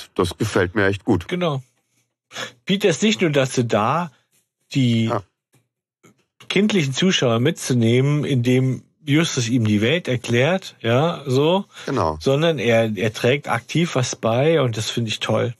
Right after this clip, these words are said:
Speaker 1: Ja.
Speaker 2: Ich bin ja eh ein Peter-Fan.
Speaker 1: Ja.
Speaker 2: Ähm, und finde es immer gut, wenn Peter die Gelegenheit hat zu glänzen.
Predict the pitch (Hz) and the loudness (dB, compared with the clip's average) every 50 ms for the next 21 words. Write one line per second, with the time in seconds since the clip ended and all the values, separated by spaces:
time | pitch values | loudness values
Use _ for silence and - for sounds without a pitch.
0 | _ _ - 104 101 - - - 151 151 151 147 139 117 110 131 143 156 151 139 | _ _ -2 -2 -2 -2 -2 -2 -2 -2 0 0 0 0 0 0 0 0 0 -2
1 | 131 - - 165 170 - 160 131 123 117 - - - 123 113 113 123 139 156 165 | -6 -4 -4 -4 -2 0 0 -2 -2 -2 -6 -4 -4 -2 0 0 -2 -2 -4 -8
2 | - _ _ _ _ _ _ _ _ _ _ _ _ - - - - _ _ - | -14 _ _ _ _ _ _ _ _ _ _ _ _ -20 -20 -20 -20 _ _ -2
3 | 165 143 120 127 131 - - 131 120 123 127 123 123 123 127 - 131 131 127 123 | 0 2 2 0 -2 -4 -2 2 2 4 4 2 2 0 -2 0 0 2 2 2
4 | 123 127 123 - - - - - - - 143 147 - - - 127 160 175 160 131 | 2 0 0 -2 -6 -10 -12 -6 -2 -2 -2 -2 -4 -6 -2 0 0 2 0 0
5 | - 156 165 165 - - 131 123 123 - 165 170 165 - 135 127 123 120 117 117 | 0 0 -2 -2 -2 -2 -2 -2 0 0 -2 -2 -2 -2 -2 -2 -2 -2 -2 -2
6 | 113 127 131 135 131 123 117 - - 117 113 - - - 123 113 113 110 110 127 | 0 0 0 0 -2 -4 -4 -2 -2 -4 -4 -4 -4 -6 -4 -2 -2 -2 -2 -2
7 | - - - 123 110 | -4 -6 -6 -6 -8